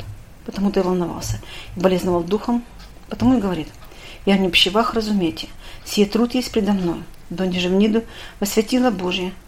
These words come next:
и разумею в последнее их». Увидев в пророческом духе, как гордые за то, что так возносятся, будут отвержены, уничижены, он говорит, как обыша в запустении:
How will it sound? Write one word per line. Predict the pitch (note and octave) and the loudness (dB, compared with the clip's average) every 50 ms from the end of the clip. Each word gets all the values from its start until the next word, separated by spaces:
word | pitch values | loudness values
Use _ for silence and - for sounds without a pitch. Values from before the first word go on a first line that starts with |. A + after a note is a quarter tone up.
| - - - - | -20 -12 -6 -2
и | |
разумею | F3+ F3 E3+ - E3 F3+ G3+ A3 G#3+ | -2 -2 0 0 0 2 2 0 0
в | - | -2
последнее | - - F#3 - - E3 E3 E3 E3+ F3 E3 D#3+ | -6 -6 -6 -2 -2 -2 -2 0 0 0 0 0
их». | C#3+ D3+ D#3+ - - - - - - - G#2+ - - - - - - - - - - - - - - - | -2 -2 -6 -6 -6 -8 -16 -16 -12 -10 -10 -10 -12 -14 -18 -20 -20 -20 -18 -18 -18 -18 -18 -18 -12 -6
Увидев | - F3 F#3 E3+ - | -4 -2 -2 -2 -2
в | - | -2
пророческом | D#3+ E3 A3 - - - - - F3 E3 | -2 -2 -2 -4 -4 -6 -4 -2 0 0
духе, | - E3+ - - - | 0 -2 -4 -4 -2
как | - E3+ E3+ | -2 -2 0
гордые | E3 F3 F#3 E3 F3+ E3+ | 2 0 0 2 2 0
за | E3 E3+ E3 | 0 0 -4
то, | - - F3+ F3 F3 - - - - - - - - - - - | -2 -2 -2 -2 -2 -4 -8 -8 -6 -4 -4 -4 -6 -10 -10 -10
что | - - F#3 | -6 -6 -4
так | - F#3 F3+ - | -2 -2 -2 -2
возносятся, | F3 E3+ - - F#3+ F3+ - - F3 - - F3+ - - | -4 -4 -2 0 -2 0 -2 -2 -4 -4 -4 -6 -4 -4
будут | E3+ E3+ F#3 - | -4 -2 0 0
отвержены, | F3+ F3 - G3 A#3 A#3+ - - F3+ D#3 | 0 0 2 2 2 2 2 2 2 2
уничижены, | D#3+ E3+ E3+ - - F3+ F3+ G3 G#3 A3+ A#3 - - - - - - - - - - | 2 2 0 0 0 0 0 0 0 0 -2 -4 -10 -16 -18 -18 -18 -18 -10 -4 -2
он | A3+ A3+ A#3 | -2 0 0
говорит, | G#3+ G#3 F3+ D#3+ C#3 - - - - - - | 0 0 0 0 -2 -4 -8 -14 -16 -12 -4
как | - F3 E3+ - E3+ | -2 -2 0 0 0
обыша | D#3+ E3+ G3 G#3 - - B3 | -2 0 0 0 0 0 0
в | A3 G3+ | -2 -2
запустении: | G3+ - - F#3+ - - - E3+ E3 E3+ - - | -4 -4 -4 -6 -6 -6 -6 -6 -6 -6 -8 -8